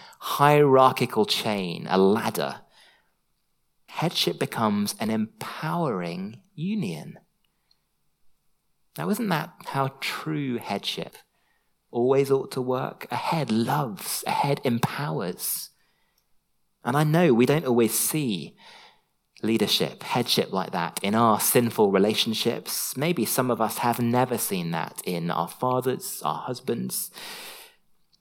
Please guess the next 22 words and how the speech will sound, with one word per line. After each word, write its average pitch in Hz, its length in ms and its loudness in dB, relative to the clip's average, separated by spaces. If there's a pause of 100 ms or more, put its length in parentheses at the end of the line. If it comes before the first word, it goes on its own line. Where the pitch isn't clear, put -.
(260)
But 101 180 -4
verse 160 340 -2
three 151 260 -4
tells 104 320 -2
us 85 240 -6
we'll 92 160 -4
see - 380 -6
it - 460 -12 (180)
in 104 320 -6
Jesus 87 340 -6
Christ. - 680 -12 (1600)
Not - 640 -2 (440)
as 113 200 0
the 107 120 4
eternal 101 460 0
Son - 380 2
of 107 180 2
God. 107 380 0
He's 110 220 -6
not 131 240 -2
talking 123 260 -2
about 95 420 0